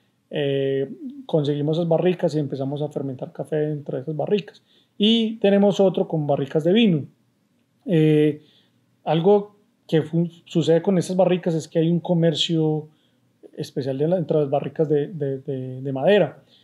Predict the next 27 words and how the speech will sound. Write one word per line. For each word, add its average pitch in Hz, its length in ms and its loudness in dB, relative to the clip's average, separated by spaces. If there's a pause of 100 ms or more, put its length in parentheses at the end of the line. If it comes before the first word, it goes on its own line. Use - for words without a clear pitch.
(240)
porque - 200 -6
los 160 140 2
primeros 165 380 2
usos, 170 460 -4
eh, 147 220 0
son 143 220 -6
de, 165 440 2
de 143 220 -2
Jack 143 200 -2
Daniels, 190 420 2
que 151 100 -8
son 143 140 -4
barricas 160 340 0
de 160 60 -2
un 160 80 0
solo 160 220 2
uso, 180 340 0
ocho, 175 300 -2
doce 160 260 -4
años 185 380 0 (480)
o 151 80 -4
más 147 200 -2
años 160 280 0
en, 147 180 -2
eh, 135 320 -6
con 139 180 -6
whisky. 208 500 0